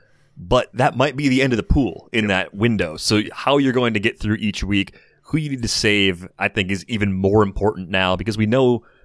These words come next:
Speaker 1: more about the teams today than we did when the season started, right? I mean, obviously the teams have changed with injuries and different things that have happened,
Speaker 2: Mm-hmm.
Speaker 1: but our, our, our sense of, like, what we can get away with in terms of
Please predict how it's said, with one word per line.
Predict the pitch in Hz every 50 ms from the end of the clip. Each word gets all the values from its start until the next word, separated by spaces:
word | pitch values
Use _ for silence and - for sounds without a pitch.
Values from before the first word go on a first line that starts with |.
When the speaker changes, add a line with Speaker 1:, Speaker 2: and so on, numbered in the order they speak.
| - -
Speaker 1:
more | 98 110 127 156 170 151
about | 139 135 120 -
the | 110
teams | - - 117 117 113 107 101 -
today | - - - 98 82 101 110 104 87 82 87 98
than | 95 101 101 104
we | 107 95
did | 95 110 117
when | 127
the | 127 117
season | - 139 143 123 139 135
started, | - - 170 110 85 76 - - _ _
right? | - 95 117 110
I |
mean, | 104 101
obviously | 92 98 101 104 - 101
the | 92 90
teams | - - 110 85 78
have | 78
changed | - - - 123 110 104 95
with | 87 87 -
injuries | 110 104 104 98 90 92 90 90 90 82 85
and | 82 82
different | 82 - - - -
things | - 92 87 80
that | 82 78
have | -
happened, | - - 117 110 - - 85 82 80
Speaker 2:
Mm-hmm. | 95 98 98
Speaker 1:
but | 120 120 113 104 - - _ _ _ _ _ _ _ _ _ -
our, | 98 104 - -
our, | 120 120 120 113 - -
our | 117 117
sense | - - - 147 139 135 - -
of, | 120 104
like, | 107 90 -
what | 92 85 90 117 - -
we | 147
can | 123 - 120 110 107 95 90 - _ _ _ _ _ _ - 85 85 82
get | - 123 123
away | 117 98 87 90 110 123
with | 123 131 139 135 - 110
in | 95 92
terms | 113 110 107 98 92
of | 98 90 82